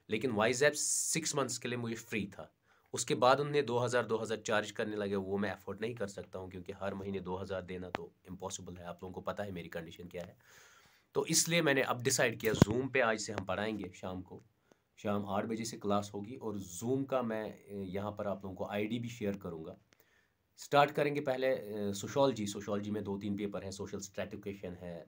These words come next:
फैमिली एंड रिलीजन है और उसके बाद सोसाइटी, अ, है, दो तीन पेपर्स हैं या सोशल मूवमेंट्स है, जो भी है, तो वो शाम से हम स्टार्ट करेंगे। उसके अलावा आपके ज्योग्राफिया है, वो भी पढ़ाऊँगा मैं और आपका जनरल इलेक्टिव भी है ज्योग्राफिया का, तो उसको भी मैं पढ़ाऊँगा।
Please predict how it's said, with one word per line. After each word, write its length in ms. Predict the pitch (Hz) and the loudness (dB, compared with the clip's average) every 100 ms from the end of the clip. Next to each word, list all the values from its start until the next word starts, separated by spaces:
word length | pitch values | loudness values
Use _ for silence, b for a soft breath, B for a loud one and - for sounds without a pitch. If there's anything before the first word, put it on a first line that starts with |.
| - | -12
फैमिली 360 | 98 95 95 | -10 -6 -6
एंड 200 | 95 87 | -4 -6
रिलीजन 360 | 87 92 98 82 | -6 -6 -6 -8
है 220 | 85 82 _ B B B B B | -10 -14 _ B B B B B
और 180 | - 90 | -8 -8
उसके 280 | 98 101 110 | -8 -10 -4
बाद 300 | 95 92 90 | -2 -2 -4
सोसाइटी, 800 | - 107 104 104 101 95 92 92 | -10 -8 -2 -2 -2 -4 -8 -10
अ, 880 | 85 - 98 92 - 98 98 90 90 | -14 -16 -18 -18 -18 -14 -12 -10 -8
है, 400 | 92 87 87 92 | -6 -6 -10 -8
दो 140 | 104 | -6
तीन 220 | 101 123 | -2 -2
पेपर्स 420 | 110 101 85 85 90 | 0 -2 -4 -10 -8
हैं 60 | |
या 120 | 92 | -6
सोशल 280 | 90 98 98 | -8 -8 -6
मूवमेंट्स 460 | 101 95 104 101 - | -6 -2 -4 -4 -8
है, 60 | |
जो 160 | 85 113 | -6 -6
भी 120 | 117 | -6
है, 220 | 101 87 - b b b b | -8 -10 -14 b b b b
तो 100 | - | -6
वो 140 | 117 127 | 0 0
शाम 300 | 127 120 151 | 2 2 2
से 120 | 156 | 0
हम 100 | 151 | -2
स्टार्ट 300 | 143 139 127 | 0 0 0
करेंगे। 320 | - 120 123 | -2 -4 -4
उसके 280 | 135 131 - | -4 -4 0
अलावा 340 | 123 123 123 | 2 2 2
आपके 500 | 120 107 104 110 104 | 2 0 -4 -6 -6
ज्योग्राफिया 460 | 95 98 110 107 113 | -4 -2 -2 -2 -4
है, 220 | 101 101 - _ _ - | -8 -10 -16 _ _ -12
वो 240 | 90 101 | -4 -2
भी 80 | 107 | -2
पढ़ाऊँगा 460 | 104 101 101 101 | 0 2 2 0
मैं 160 | 95 101 - b b b - | -4 -8 -14 b b b -4
और 300 | 104 104 101 | 0 0 0
आपका 400 | 104 104 107 101 | -2 0 0 -2
जनरल 380 | 92 101 101 101 | -2 -2 -2 0
इलेक्टिव 340 | 107 117 135 | -2 -2 -2
भी 160 | 120 98 | -2 -2
है 140 | 95 | -4
ज्योग्राफिया 400 | 92 90 90 90 | -6 -4 -6 -6
का, 120 | 85 131 | -12 -10
तो 260 | 123 113 - | -10 -10 -10
उसको 260 | 120 - | -6 0
भी 100 | 143 | 2
मैं 140 | 127 101 | 2 0
पढ़ाऊँगा। 440 | 92 82 80 - | -4 -4 -8 -14